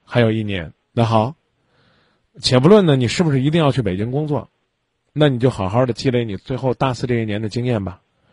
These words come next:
一厢情愿的朝着北京去努力，那你就应该是一个在毕业之后的实践、工作、学习、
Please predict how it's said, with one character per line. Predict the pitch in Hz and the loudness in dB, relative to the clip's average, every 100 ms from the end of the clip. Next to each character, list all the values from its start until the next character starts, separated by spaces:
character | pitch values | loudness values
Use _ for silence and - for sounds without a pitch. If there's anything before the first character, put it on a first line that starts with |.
| _ _ _ _ | _ _ _ _
一 | 170 170 | 0 4
厢 | 170 170 | 4 2
情 | - 135 | 0 2
愿 | 175 151 | 2 2
的 | 120 110 - _ _ | 0 -2 -8 _ _
朝 | - 139 | 2 4
着 | 135 | 6
北 | 110 | 4
京 | 107 127 | 2 0
去 | 120 | 0
努 | 113 95 | 0 -2
力， | 101 98 - _ _ _ _ _ _ _ _ | -2 -4 -10 _ _ _ _ _ _ _ _
那 | 123 123 | 2 2
你 | 101 - 95 87 | 2 -8 -8 -8
就 | - 110 | -2 -2
应 | 113 120 | 0 0
该 | 123 117 | 0 0
是 | - 95 | -2 -4
一 | 95 | -4
个 | 95 92 | -6 -4
在 | 117 | -4
毕 | 92 - 101 113 104 | -4 -4 -4 -2 -4
业 | 113 117 98 | 0 0 -2
之 | 87 107 110 | -4 -4 -4
后 | 120 98 | -2 -2
的 | 90 | -2
实 | 87 - 98 | -8 -8 -8
践、 | 113 135 95 92 | -4 -4 -4 -4
工 | 127 127 120 | -2 -2 -2
作、 | 127 98 | 0 0
学 | 92 - 107 131 | -2 -4 -2 -2
习、 | - 107 | -4 -6